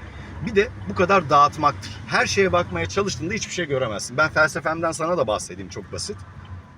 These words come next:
Devam. Ben şey derim. Her şeyi görmek istiyor musun? Ki görmelisin. İstiyorsun değil mi? Tek bir şeye bakacaksın.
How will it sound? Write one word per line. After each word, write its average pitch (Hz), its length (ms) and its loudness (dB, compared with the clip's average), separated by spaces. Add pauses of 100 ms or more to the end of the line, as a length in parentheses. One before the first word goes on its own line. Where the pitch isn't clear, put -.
(100)
Devam. 143 200 -4 (1000)
Ben 160 120 0
şey 170 240 0
derim. 95 140 -6 (880)
Her 240 200 4
şeyi 269 200 0
görmek 240 300 2
istiyor 294 220 -6
musun? - 200 -8
Ki 160 140 -10
görmelisin. 165 600 -2 (840)
İstiyorsun 175 440 -4
değil 208 120 -4
mi? 95 80 -8 (640)
Tek 359 200 -2
bir 233 60 -2
şeye 139 240 4
bakacaksın. - 520 -6